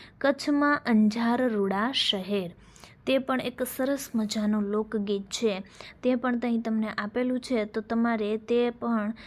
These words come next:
ગીત ગાવાનું છે. ત્યાર પછી છે, ઝાલર વાગે ને. તો એ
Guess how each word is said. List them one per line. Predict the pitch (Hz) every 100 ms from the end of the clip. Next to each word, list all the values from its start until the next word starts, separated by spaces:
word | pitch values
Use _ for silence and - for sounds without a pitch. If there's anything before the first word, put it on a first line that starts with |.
| - -
ગીત | 214 233 233
ગાવાનું | 208 190 180 185 196 269 359 - -
છે. | - 208 147 - - - - - - - - - - - - - - - -
ત્યાર | - 262
પછી | 262 262 262 262
છે, | - 247 220
ઝાલર | 214 262 240 240 277 285 285
વાગે | 226 196 190 208 233 262 -
ને. | 208 196 175 - - - - - -
તો |
એ | 226 220